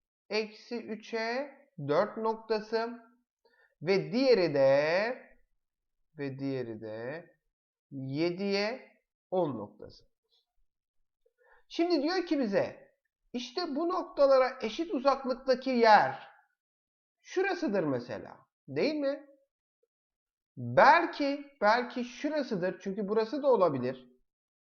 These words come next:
Şurası da olabilir. Bununla bu yine eşittir. Belki şurasıdır. Bununla bu yine eşittir. Çünkü noktalara eşit olması yeterli bizim için, değil mi? Belki bununla bu eşittir.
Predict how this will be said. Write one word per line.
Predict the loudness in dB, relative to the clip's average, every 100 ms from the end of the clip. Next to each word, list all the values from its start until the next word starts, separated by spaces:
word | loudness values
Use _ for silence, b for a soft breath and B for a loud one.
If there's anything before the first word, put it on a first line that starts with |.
| _ _ _
Şurası | -12 -4 -4 -4 -2
da |
olabilir. | 0 0 -2 -4 -8 -6
Bununla | -4 -2 -2 -2
bu | -2
yine | 0 0
eşittir. | 0 -2 -14 -16 -16 -16 _ _ _ _ _ _ _ _ _ _ _ -10
Belki | 4 8 8 6 -2 -4
şurasıdır. | -4 -4 -2 -4 -4 -2 -2 -4 -12 _ _ _ _
Bununla | -8 -2 0 2 2 2
bu | 2
yine | 2 2
eşittir. | 2 0 -4 -10 -6 -6 -6 -8
Çünkü | -6 0 -2 -2 -12 _
noktalara | 0 6 6 4 -4 -2 0 2
eşit | 0 -6 0
olması | 2 2 -2 -2
yeterli | -2 -2 0 0 0
bizim | -4 -2 -4
için, | -4 -4
değil | -2 -2
mi? | -2 -4 -6 _ _ _ _ _
Belki | 0 2 2 0 -4
bununla | -2 -2 -2 -2 0
bu | -2
eşittir. | -4 -8 -14 -8 -8 -8